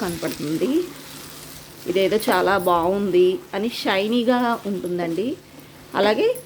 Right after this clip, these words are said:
యమ్మీగా కూడా ఉంటుంది. ఇది ఒక మంచి బెస్ట్ టిప్ ఉప్మాకి. చూసారా, మీకు ఇలా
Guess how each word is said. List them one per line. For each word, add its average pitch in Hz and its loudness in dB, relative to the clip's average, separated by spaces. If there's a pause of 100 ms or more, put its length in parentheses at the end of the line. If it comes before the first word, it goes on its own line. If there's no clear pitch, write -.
(140)
యమ్మీగా 190 2 (100)
కూడా 196 4 (100)
ఉంటుంది. 175 -4 (100)
ఇది 185 0
ఒక 180 -6 (120)
మంచి 202 -4 (140)
బెస్ట్ 277 -2 (140)
టిప్ - -4 (140)
ఉప్మాకి. 180 -6 (240)
చూసారా, 226 2 (120)
మీకు 185 2 (680)
ఇలా 190 2